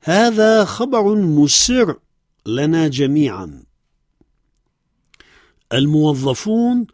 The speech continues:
مصرون على الإضراب. هل أنت مصر على الرحيل إلى مصر؟ التدخين مضر بالصحة يا أمي.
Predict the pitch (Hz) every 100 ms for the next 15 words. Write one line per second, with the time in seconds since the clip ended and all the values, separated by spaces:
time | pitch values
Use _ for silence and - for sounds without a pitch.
0 | _ _ _ _ 139 151 - 151 120 120
1 | 151 202 220 220 180 120 165 190 180 -
2 | 147 143 165 175 107 85 69 - _ _
3 | _ _ _ _ _ _ _ _ _ _
4 | _ _ _ _ _ _ _ _ _ _
5 | _ - 247 311 202 196 - 165 147 139
6 | - 233 240 - _ 127 127 143 147 127
7 | 117 - 160 202 220 180 131 131 92 95
8 | 135 196 - 233 220 _ _ _ _ _
9 | _ _ _ _ _ _ _ _ _ _
10 | _ _ _ _ _ _ _ _ _ _
11 | _ 131 135 - 135 - 247 247 240 175
12 | 151 147 185 220 135 98 110 - - 175
13 | - - 143 107 104 - 127 160 147 87
14 | 60